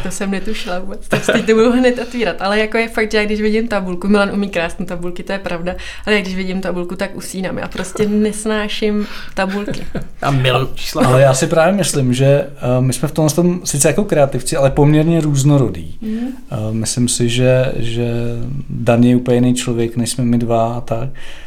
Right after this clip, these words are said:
Speaker 3: A myslím si, že v tomhle tom je to vlastně jako zvláštní, že si rozumíme, protože občas jsme jako hodně jiní.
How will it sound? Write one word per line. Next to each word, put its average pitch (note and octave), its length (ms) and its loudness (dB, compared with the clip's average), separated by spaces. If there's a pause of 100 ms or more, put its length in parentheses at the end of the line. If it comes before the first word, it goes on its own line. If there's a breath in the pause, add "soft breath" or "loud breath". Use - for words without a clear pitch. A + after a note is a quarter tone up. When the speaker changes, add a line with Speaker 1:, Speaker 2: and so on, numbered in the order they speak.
(400 loud breath)
Speaker 3:
A G#2+ 380 -4
myslím A2 340 -4
si, - 120 -6
že A2+ 40 0
v - 80 -8
tomhle A2+ 260 0 (160)
tom A#2+ 420 4 (640)
je - 60 -10
to C3 60 -2
vlastně B2+ 240 4
jako B2+ 160 4
zvláštní, A2+ 440 2
že G2+ 80 -2
si - 140 0
rozumíme, C3 540 4
protože A2+ 460 -4
občas G#2+ 320 -4
jsme G#2+ 340 0
jako G#2 200 -6
hodně F#2+ 280 -4
jiní. F2 240 -6